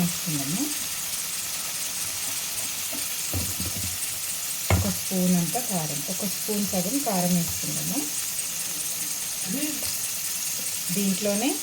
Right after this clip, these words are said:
ఎన్టీఆర్ గరం మసాలా ఒక స్పూన్ అంత వేసుకుందాము. ధనియాల పొడి ఒక స్పూన్ అంత. చాలా కనిపిస్తుంది, అంట్లో కనిపిస్తుంది కదండి,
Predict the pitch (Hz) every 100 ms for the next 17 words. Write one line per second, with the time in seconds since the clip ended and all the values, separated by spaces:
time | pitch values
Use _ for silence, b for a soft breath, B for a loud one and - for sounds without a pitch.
0 | - - - 214 208 214 226 233 208 185
1 | 175 180 175 - 156 175 302 - - -
2 | 185 - 175 175 160 147 127 - - 151
3 | 143 170 285 - - - - - - -
4 | - - - 185 185 185 185 180 180 175
5 | 202 349 311 202 - 190 165 151 151 147
6 | 285 - - - - - - - - -
7 | - - - - - - - - - 185
8 | 185 190 185 175 175 - 185 185 180 185
9 | 175 175 170 185 180 165 151 151 175